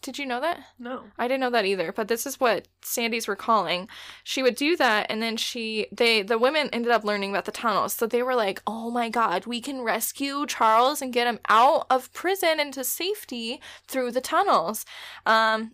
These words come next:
Speaker 1: obviously, we all know that didn't happen, but can you imagine if it did? Like,
Speaker 2: No.
Speaker 1: how crazy that story would
Speaker 2: That's
Speaker 1: have been,
Speaker 2: wild.
Speaker 1: right?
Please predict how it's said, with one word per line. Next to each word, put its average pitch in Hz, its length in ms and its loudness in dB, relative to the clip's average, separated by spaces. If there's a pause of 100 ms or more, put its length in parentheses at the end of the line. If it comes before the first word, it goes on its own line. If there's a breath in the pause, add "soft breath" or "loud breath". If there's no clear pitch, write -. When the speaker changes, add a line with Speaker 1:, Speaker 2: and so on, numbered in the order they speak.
Speaker 1:
obviously, 240 440 2
we 214 100 -2
all 208 100 4
know 196 140 0
that 180 140 -2
didn't 196 160 -4
happen, 285 480 0
but 208 360 2 (300)
can 240 160 -4
you 196 80 -2
imagine 196 440 -4
if 220 120 -6
it 185 100 -4
did? 190 340 -4 (200)
Like, 208 120 -6
Speaker 2:
No. 202 60 -8
Speaker 1:
how 226 200 4
crazy 214 640 0
that 214 180 2
story 233 320 -4
would 247 120 0
Speaker 2:
That's 247 120 -2
Speaker 1:
have - 0 -
been, 262 200 2 (240)
Speaker 2:
wild. 156 200 -20
Speaker 1:
right? 262 440 0